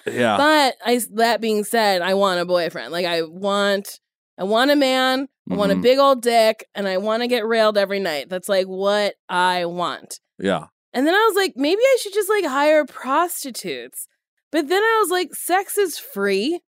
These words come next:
Speaker 1: Yeah.
Speaker 2: It's a free thing that anybody can do.
Speaker 1: Yeah.
Speaker 2: So paying for it,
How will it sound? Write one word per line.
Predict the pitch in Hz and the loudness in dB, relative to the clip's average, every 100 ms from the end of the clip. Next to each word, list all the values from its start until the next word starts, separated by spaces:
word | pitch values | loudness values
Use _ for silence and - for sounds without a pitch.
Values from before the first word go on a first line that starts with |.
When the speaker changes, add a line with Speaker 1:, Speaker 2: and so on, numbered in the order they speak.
| - | -4
Speaker 1:
Yeah. | 214 101 98 | 0 0 0
Speaker 2:
It's | 240 - | -4 0
a | 294 | 0
free | - 262 311 359 | 0 -2 0 0
thing | 285 285 | 0 0
that | 254 - | -2 -2
anybody | 226 262 214 175 | 0 0 0 -2
can | 170 170 156 | -4 -8 -8
do. | 156 196 202 170 - - | -4 0 2 0 -2 -2
Speaker 1:
Yeah. | 110 95 87 | 0 0 -2
Speaker 2:
So | - 277 | -2 -2
paying | 269 226 294 381 349 | -2 -2 0 2 0
for | 269 247 | 0 0
it, | 233 | 0